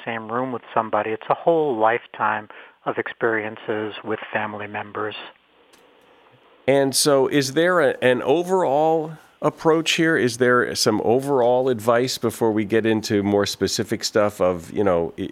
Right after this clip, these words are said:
Speaker 2: you've got a family, there's gonna be trouble, so here's what you should do.
Speaker 1: Yeah, I think there's a big headline of overall advice, and that is we're, we're caught in a model generally of individual pathology. That is, people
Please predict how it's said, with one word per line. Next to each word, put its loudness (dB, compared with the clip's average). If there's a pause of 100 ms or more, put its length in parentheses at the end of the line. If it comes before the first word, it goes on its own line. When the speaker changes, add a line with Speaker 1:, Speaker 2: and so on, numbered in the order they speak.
Speaker 2:
you've -2
got 4
a -2
family, 2
there's 0
gonna 2
be 0
trouble, 0 (420)
so 2 (340)
here's -2
what 0
you -2
should -6
do. -4 (580)
Speaker 1:
Yeah, 4
I 4
think -4
there's -4
a 0
big -6
headline -2
of -10
overall 0
advice, -2
and -4
that 0
is -2
we're, 0
we're -6
caught -2
in -10
a -8
model 0
generally 0 (420)
of -4
individual -2
pathology. -2
That -2
is, -4
people -6